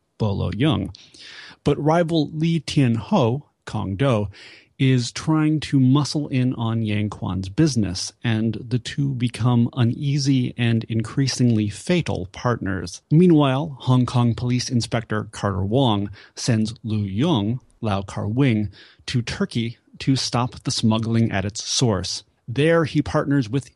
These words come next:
Istanbul's best, Inspector Charles, Turkish superstar Junaid Arkun, to take down Lu Kung.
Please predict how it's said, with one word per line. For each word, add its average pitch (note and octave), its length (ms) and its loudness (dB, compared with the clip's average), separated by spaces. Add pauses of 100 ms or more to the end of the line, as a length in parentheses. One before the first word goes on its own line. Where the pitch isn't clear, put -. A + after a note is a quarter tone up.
Istanbul's C3 640 0
best, G#2+ 540 -4 (260)
Inspector A#2+ 640 -2
Charles, G#2 760 -2 (220)
Turkish G#2+ 460 -4
superstar G2+ 800 -6
Junaid G2+ 440 -4
Arkun, G#2 500 -4 (220)
to B2 260 0
take - 340 -2
down G2 540 -2
Lu G2 240 -6
Kung. G2 460 0